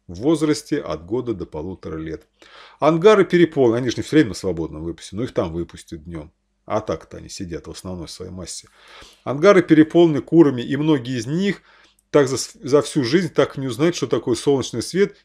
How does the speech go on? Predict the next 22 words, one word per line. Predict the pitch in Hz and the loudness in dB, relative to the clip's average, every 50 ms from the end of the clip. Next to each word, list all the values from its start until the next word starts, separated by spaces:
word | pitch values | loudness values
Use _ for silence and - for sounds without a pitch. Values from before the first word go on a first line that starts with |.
| _ | _
и | - - | -14 -12
свежий | - - 107 120 131 117 98 95 | -10 -6 -4 -4 -4 -4 -4 -4
воздух. | 85 80 80 78 76 71 71 - - _ _ _ _ _ _ _ _ _ _ _ _ _ _ _ _ _ _ _ _ _ _ _ _ _ _ _ _ _ _ _ _ _ _ _ _ _ _ _ _ _ _ _ _ _ _ _ _ _ _ _ _ _ | -6 -6 -6 -8 -8 -10 -14 -18 -20 _ _ _ _ _ _ _ _ _ _ _ _ _ _ _ _ _ _ _ _ _ _ _ _ _ _ _ _ _ _ _ _ _ _ _ _ _ _ _ _ _ _ _ _ _ _ _ _ _ _ _ _ _
Кого-то | - 113 117 131 120 - - 101 | 2 2 4 4 2 0 -4 -6
не | 90 | -4
выпускают | 90 85 - - 104 - - - 131 139 143 139 | -4 -4 -6 -6 -10 -8 -4 0 2 2 2 0
все | - - - | -2 -4 -2
равно, | 127 131 127 127 123 113 | 0 0 0 -2 -4 -6
на | 117 | -6
самом | 113 - 127 117 113 | -6 -4 -4 -4 -4
деле, | 113 117 113 | -2 -2 -2
всю | 104 - - 117 | -2 -2 -6 -6
правду | - - 117 110 101 98 104 | -2 0 0 0 0 -2 -6
не | 98 98 | -8 -8
показывают. | 90 - 113 104 - - 110 101 92 98 87 _ _ - - - _ _ _ | -4 -4 -4 -4 -2 -2 -4 -4 -4 -6 -10 _ _ -20 -20 -20 _ _ _
Какая-то | - - 110 - - 117 104 - | -4 -2 0 4 6 4 4 4
слабая, | - - 120 120 110 95 101 95 | 2 2 4 4 4 4 2 0
может, | 95 95 95 90 - - | 0 -2 -4 -6 -6 -8
никогда | 104 90 - 110 101 104 95 | -4 0 2 4 4 4 4
выйти | 90 107 117 117 - - | 4 2 0 0 -2 -8
не | 127 123 120 | -8 -6 -6
успевает, | 117 - - - 123 120 113 117 113 104 107 | -6 -6 -6 -4 0 2 4 4 4 4 2